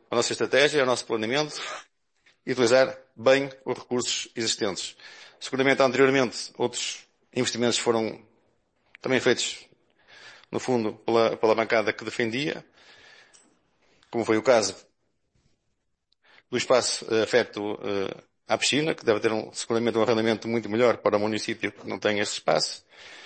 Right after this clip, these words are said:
ou o ferry de Vila Nova Cerveira, que também teve uma utilização muito melhor, seguramente, do que nós, eh, do que nós demos, e outros casos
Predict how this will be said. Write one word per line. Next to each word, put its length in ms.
ou 140
o 40
ferry 340
de 100
Vila 140
Nova 200
Cerveira, 420
que 80
também 180
teve 160
uma 120
utilização 340
muito 240
melhor, 420
seguramente, 640
do 80
que 80
nós, 500
eh, 200
do 80
que 80
nós 200
demos, 440
e 160
outros 300
casos 600